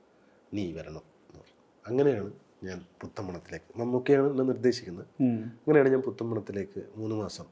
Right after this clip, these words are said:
Speaker 1: മൂന്ന് മാസം
Speaker 2: അവധിയെടുത്ത്
Speaker 1: അവിടെ,
Speaker 2: പോകുന്നു.
Speaker 1: ആ, അവധിയെടുത്ത്
Speaker 2: ഉം.
Speaker 1: മമ്മൂക്കയ്ക്ക്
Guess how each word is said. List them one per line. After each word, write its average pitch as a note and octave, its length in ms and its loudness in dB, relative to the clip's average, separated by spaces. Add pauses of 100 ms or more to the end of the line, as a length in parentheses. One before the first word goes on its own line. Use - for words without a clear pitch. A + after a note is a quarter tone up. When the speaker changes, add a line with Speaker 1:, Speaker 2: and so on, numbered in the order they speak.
(100)
Speaker 1:
മൂന്ന് A2 200 -6
മാസം A2+ 320 -6 (440)
Speaker 2:
അവധിയെടുത്ത് B2+ 400 10
Speaker 1:
അവിടെ, F2+ 120 4
Speaker 2:
പോകുന്നു. F2 200 -2
Speaker 1:
ആ, F#2+ 60 -6
അവധിയെടുത്ത് B2+ 560 6 (300)
Speaker 2:
ഉം. G#2+ 200 2 (120)
Speaker 1:
മമ്മൂക്കയ്ക്ക് A#2 600 6